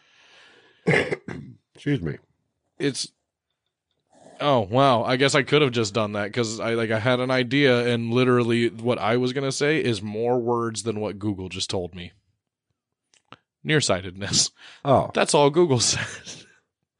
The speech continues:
Speaker 2: See, but I'm me, so I'd have been like, "It's like when you can see close, but you can't see far," you know? I have myopia. Like, I can, I'm fi-, well, not here, but, like, right here,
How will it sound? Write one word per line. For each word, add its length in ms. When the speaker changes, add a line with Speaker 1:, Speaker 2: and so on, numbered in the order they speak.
Speaker 2:
See, 160
but 120
I'm 200
me, 160
so 120
I'd 60
have 60
been 100
like, 140
"It's 80
like 160
when 120
you 60
can 160
see 200
close, 260
but 120
you 60
can't 260
see 120
far," 460
you 160
know? 320
I 200
have 240
myopia. 580
Like, 160
I 80
can, 320
I'm 180
fi-, 240
well, 160
not 240
here, 140
but, 180
like, 160
right 220
here, 320